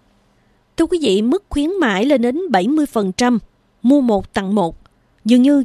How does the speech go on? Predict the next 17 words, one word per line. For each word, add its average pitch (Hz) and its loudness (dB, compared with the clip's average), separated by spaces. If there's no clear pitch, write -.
chưa 294 2
đủ 214 0
để 196 0
hâm 226 -2
nóng 226 -2
cho 277 0
ngày 202 -2
Black 254 0
Friday 220 2
hai 247 0
mươi 220 0
chín 233 -4
tháng 311 -2
mười 240 0
một - -6
năm 202 0
nay. 202 -2